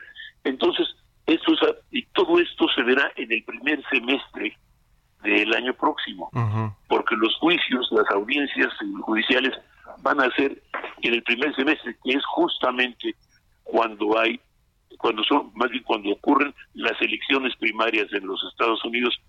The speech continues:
Speaker 1: y los partidos eligen a sus candidatos. O sea que Trump se va a ver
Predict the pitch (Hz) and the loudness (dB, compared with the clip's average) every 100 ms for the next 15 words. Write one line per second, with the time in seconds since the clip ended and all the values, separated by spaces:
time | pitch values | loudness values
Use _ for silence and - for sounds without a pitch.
0 | _ _ - 262 - - 110 - 127 120 | _ _ -2 0 0 0 -2 0 0 0
1 | - 101 110 107 98 95 - 101 90 92 | 0 0 0 2 0 -2 -2 0 0 2
2 | 80 - - - _ - - - - 147 | 2 0 -2 -2 _ -20 -10 -2 0 0
3 | 131 - 147 147 - 107 120 123 | -2 -2 -2 -2 -4 0 2 2